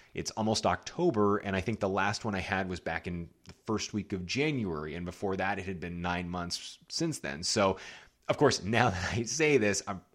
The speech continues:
probably jinxing it. I'm probably going to give myself one this weekend. So I hope you all appreciate the sacrifices I'm making for this show. But this is an example of how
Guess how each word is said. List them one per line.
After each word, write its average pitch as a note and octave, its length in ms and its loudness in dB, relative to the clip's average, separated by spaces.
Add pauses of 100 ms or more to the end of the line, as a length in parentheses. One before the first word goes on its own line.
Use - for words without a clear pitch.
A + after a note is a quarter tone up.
(120)
probably G#2 360 2
jinxing F2+ 340 -2
it. F#2+ 100 0
I'm F2 100 -4
probably F#2+ 280 2
going F2+ 160 -2
to F2 60 -4
give F2 140 0
myself F2+ 340 0
one F2+ 140 -4
this F2 160 -4
weekend. F#2 260 -2
So G#2 80 0
I F#2+ 100 4
hope G#3+ 220 2
you A3 140 8
all C#3+ 160 10
appreciate B2 580 2
the F#2+ 60 -4
sacrifices G2+ 640 4
I'm F#2 100 0
making F#2+ 320 0
for F#2+ 120 -2
this F#2 160 -2
show. F#2+ 400 0 (600)
But C#3+ 340 -2
this E3 160 2
is E3+ 120 0
an D3 100 -4
example C#3+ 640 0
of A2 180 -2
how G2+ 480 -2